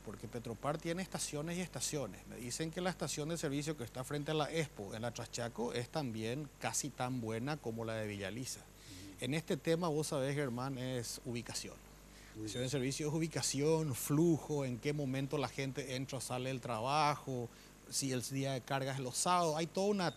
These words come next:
Speaker 1: técnica y una ciencia ahí. Evidentemente los grandes líderes de mercado son, eh, B R, Petrobras, Puma,
Speaker 2: Ecopetrol.
Speaker 1: Axio, Ecopetrol. Ellos son los cinco grandes y,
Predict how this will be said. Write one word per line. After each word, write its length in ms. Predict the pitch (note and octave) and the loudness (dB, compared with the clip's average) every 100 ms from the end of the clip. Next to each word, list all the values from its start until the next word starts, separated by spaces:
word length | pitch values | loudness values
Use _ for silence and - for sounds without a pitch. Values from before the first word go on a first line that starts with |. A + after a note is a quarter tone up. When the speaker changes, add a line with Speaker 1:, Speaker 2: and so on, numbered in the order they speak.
| - | 4
Speaker 1:
técnica 400 | E3 F3 E3+ E3 | 4 4 4 4
y 100 | E3 | 4
una 160 | D#3+ | 2
ciencia 520 | A#2+ - D#3 E3+ E3+ D3 | 0 2 2 2 2 2
ahí. 200 | E3 C#4 - - - - C#3 | 2 -2 -8 -18 -18 -6 2
Evidentemente 760 | C#3 B2+ B2 C#3 C3+ B2+ D#3+ | 4 4 2 2 0 0 0
los 120 | D3+ | 2
grandes 340 | B2 B2+ C#3+ A#2+ | 2 0 0 0
líderes 280 | B2+ C3 | 0 0
de 60 | C3+ | 0
mercado 500 | C3+ A2+ A#2+ C#3 C#3 | 0 0 0 2 0
son, 500 | - A#2 A3 A#3+ C3 | 0 0 0 0 0
eh, 440 | G#2+ G#2 G2+ G2 G2 | -2 -2 -2 -4 -4
B 320 | G#2+ A#2+ C3 | -2 0 0
R, 800 | D3 C#3+ C#3 C3 B2 A#2 A2+ A2+ A2 | 2 2 2 2 2 2 2 0 0
Petrobras, 720 | A2 A#2 A2 B2 C3+ C3 A2 | -2 -2 0 4 4 4 2
Puma, 960 | - C3 C#3 C3 C3 B2 A#2+ A#2+ A#2 A2+ | -4 -4 -2 0 0 0 0 0 -2 0
Speaker 2:
Ecopetrol. 260 | B2+ C3 | 2 2
Speaker 1:
Axio, 680 | G#2 A2+ C3+ C3 B2+ B2+ B2 | 2 0 2 2 2 2 0
Ecopetrol. 600 | A#2+ A#2 A2+ F3+ D4 A#2+ | 0 -2 -2 2 2 2
Ellos 180 | D#3 F3+ | 2 0
son 140 | F#3+ | 0
los 140 | G3+ | 0
cinco 280 | - F3 D#3 | 2 0 2
grandes 480 | B2+ B2 C3+ G3 A#3+ | 2 2 2 0 0
y, 300 | F#3 C3 | 0 -2